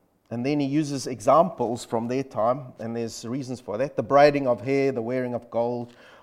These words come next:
or the putting on of clothing. "But let your adorning be the hidden person of the heart." With the imperishable beauty of a gentle and a quiet spirit,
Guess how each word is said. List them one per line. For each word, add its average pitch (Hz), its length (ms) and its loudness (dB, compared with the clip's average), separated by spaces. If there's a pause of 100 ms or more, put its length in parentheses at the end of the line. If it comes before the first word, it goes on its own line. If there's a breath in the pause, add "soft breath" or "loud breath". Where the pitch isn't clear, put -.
or 127 80 -2
the 135 60 0
putting 156 340 2
on 135 100 2
of - 120 -6
clothing. 120 480 0 (2250 soft breath)
"But - 200 -2
let 208 280 0
your 180 220 0
adorning 160 640 0
be 156 160 -4
the 131 100 0
hidden 190 600 0
person 127 580 -4
of 110 160 -8
the 104 80 -8
heart." - 480 -12 (580)
With - 180 -10
the - 180 -6
imperishable 170 800 -2
beauty 120 400 -6
of 104 140 -4
a 107 60 -8
gentle 147 500 -6
and 131 140 -6
a - 20 -6
quiet 127 340 -4
spirit, - 420 -12